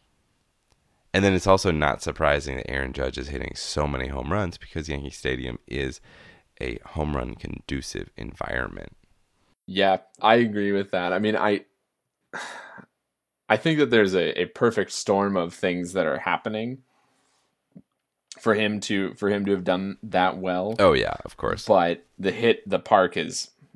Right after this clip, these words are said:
Speaker 2: there's no denying that there's a big effect there.
Speaker 1: Yeah, you know, just, just, just the shot in the arm that he got at the start of the season just probably helped him, you know, get, get the power that he needed to bulk up and,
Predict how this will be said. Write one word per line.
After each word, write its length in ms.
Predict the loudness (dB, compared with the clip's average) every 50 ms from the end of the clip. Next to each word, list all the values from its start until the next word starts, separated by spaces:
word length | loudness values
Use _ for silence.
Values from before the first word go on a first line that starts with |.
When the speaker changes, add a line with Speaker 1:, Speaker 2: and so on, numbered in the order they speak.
| _ _ -8
Speaker 2:
there's 220 | -4 -2 -2 2
no 120 | 2 2 2
denying 460 | 0 0 -2 -2 0 0 -2 -4 -6
that 160 | -6 -8 -10 -12 -16
there's 400 | -16 -8 -4 -2 0 0 -2 -4
a 40 | -6
big 180 | -6 -6 -6 -6
effect 360 | -6 -8 -8 -8 -8 -8 -8
there. 240 | -8 -8 -8 -10 -14 _ _ _ _ _ _ _ _ _ -12
Speaker 1:
Yeah, 240 | -8 -8 -6 -8 -8 -6
you 180 | -6 -4 -2 -2
know, 200 | 0 -2 -2 -4
just, 380 | -6 -8 -8 -8 -10 -12 _ _ _ _ _ _ _ _ _ _ _ _ _ _ _ _ _ _ _ _ _ _ _ _
just, 240 | -10 -10 -10 -8 -8
just 220 | -10 -8 -8 -8
the 100 | -8 -8
shot 420 | -8 -6 -4 -2 -2 0 -2 -2 -2
in 80 | -4
the 120 | -2 0 0
arm 300 | 2 2 2 2 0 -2
that 160 | -4 -6 -6
he 140 | -6 -6 -4
got 280 | -2 -2 -2 -2 -2 -4
at 100 | -8 _
the 100 | -16 -14
start 260 | -10 -6 -4 -4 -2
of 60 | -2 -4
the 100 | -6 -8
season 600 | -8 -8 -8 -6 -8 -8 -8 -8 -8 -8 -8 -10 -12
just 240 | -14 -14 -16 -16 _ _ -10
probably 520 | -4 -2 -2 0 -2 -2 -4 -6 -8 -6
helped 300 | -4 -4 -4 -4 -6 -8
him, 220 | -8 -8 -8 -10 -14 _ _ _ -20 -20 -20 -20 -20 -20 -20 _ _ _ _
you 80 | -12 -10
know, 140 | -10 -10 -10 -8
get, 220 | -8 -8 -8 -8 _ _ _ _ _ _ _ _ _ _ _ _ _ _ _
get 200 | -8 -8 -8 -6
the 80 | -8 -12
power 480 | -8 -8 -4 0 2 2 2 2 0
that 200 | -2 -4 -6 -6
he 120 | -8 -10 -8
needed 320 | -8 -8 -8 -8 -10 -10
to 100 | -12 -12
bulk 340 | -8 -6 -4 -4 -4 -6 -8
up 200 | -10 -10 -10 -10
and, 260 | -10 -10 -10 -10 -10